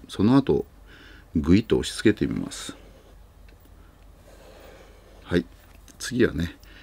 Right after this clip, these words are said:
筆圧をかけずにね、いげた、いげた、八八、えい、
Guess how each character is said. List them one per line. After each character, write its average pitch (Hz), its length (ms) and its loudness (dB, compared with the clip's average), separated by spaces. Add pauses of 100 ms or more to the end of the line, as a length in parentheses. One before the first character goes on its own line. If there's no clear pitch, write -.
(120)
筆 - 320 0
圧 98 200 -2
を 90 80 2
か - 140 -10
け 135 140 2
ず 104 140 -2
に 58 160 -6
ね、 65 240 -8 (220)
い - 40 -10
げ 80 500 -8 (120)
た、 - 120 -16 (160)
い 71 100 -10 (100)
げ 82 340 -8 (140)
た、 90 220 -10 (760)
八 104 520 -10
八、 101 800 -8 (1000)
え 76 180 0
い、 64 320 -4